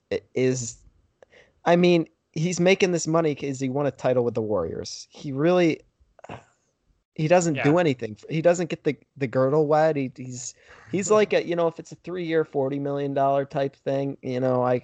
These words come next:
Speaker 1: I could be down with it. But four years, eighty-eight million. Eesh.
Speaker 2: Yikes.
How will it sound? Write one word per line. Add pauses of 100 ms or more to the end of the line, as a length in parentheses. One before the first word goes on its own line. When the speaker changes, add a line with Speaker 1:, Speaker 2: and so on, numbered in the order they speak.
Speaker 1:
I
could
be
down
with
it.
But
four
years,
eighty-eight
million. (680)
Eesh. (420)
Speaker 2:
Yikes.